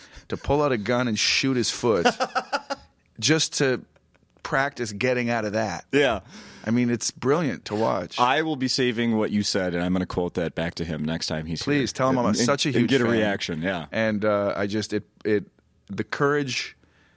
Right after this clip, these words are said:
Speaker 1: he is so courageous. He
Speaker 2: Yeah.
Speaker 1: is, he is one of my favorite comics for that reason.
Speaker 2: Yeah, he's, he's great.
Speaker 1: He's like a master of all forms of comedy, and he'll throw every single form in the same set
Speaker 2: Mm-hmm.
Speaker 1: over the course of an evening.
Speaker 2: Yeah, yeah.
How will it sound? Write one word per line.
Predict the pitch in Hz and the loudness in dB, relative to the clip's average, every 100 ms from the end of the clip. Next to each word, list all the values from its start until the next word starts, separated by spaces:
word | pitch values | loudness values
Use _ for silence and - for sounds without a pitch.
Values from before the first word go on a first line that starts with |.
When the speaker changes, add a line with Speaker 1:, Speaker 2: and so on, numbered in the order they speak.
| _ _ - - - | _ _ -20 -18 -10
Speaker 1:
he | 117 135 | -4 0
is | 123 | 0
so | - 139 | 2 2
courageous. | 139 131 117 101 78 - | 2 2 2 0 -4 2
He | |
Speaker 2:
Yeah. | 131 | 2
Speaker 1:
is, | 139 - | 2 -2
he | - 127 | -6 -4
is | 120 - | -4 -4
one | - 90 107 | -6 -4 -2
of | |
my | 104 | -2
favorite | 101 98 98 - | -2 -2 -2 -2
comics | 104 104 87 | -4 -4 -6
for | - | -8
that | 92 71 | -6 -4
reason. | 92 92 95 85 | -4 -4 -6 -6
Speaker 2:
Yeah, | 104 113 | -2 -2
he's, | 107 104 - | -2 -8 -10
he's | 98 95 | -12 -12
great. | 87 90 82 - | -10 -10 -12 -12
Speaker 1:
He's | 107 | -4
like | 123 | -2
a | 117 | 0
master | 120 131 - | 0 0 0
of | 120 | 0
all | 120 135 | 2 2
forms | 156 - 190 175 | 2 2 2 2
of | 135 | -2
comedy, | - 123 107 95 98 104 - - - | -2 0 0 -2 -4 -6 -14 -20 -10
and | 107 120 | -4 0
he'll | 117 | 0
throw | 113 139 123 - _ | 0 2 2 0 _
every | - 139 143 | -2 0 0
single | 127 135 120 | 0 0 -2
form | - 117 95 92 | 0 0 0 -2
in | - | -2
the | 104 | -2
same | 101 107 104 | -2 -2 -2
set | 104 110 95 - _ _ _ - | 0 0 0 -2 _ _ _ 2
Speaker 2:
Mm-hmm. | 190 196 | 4 6
Speaker 1:
over | 233 | 4
the | 113 | 2
course | 107 117 104 | 2 2 2
of | 107 | 0
an | 110 | 2
evening. | 110 95 87 78 | 0 0 -4 -2
Speaker 2:
Yeah, | 87 170 | 0 0
yeah. | 160 | 0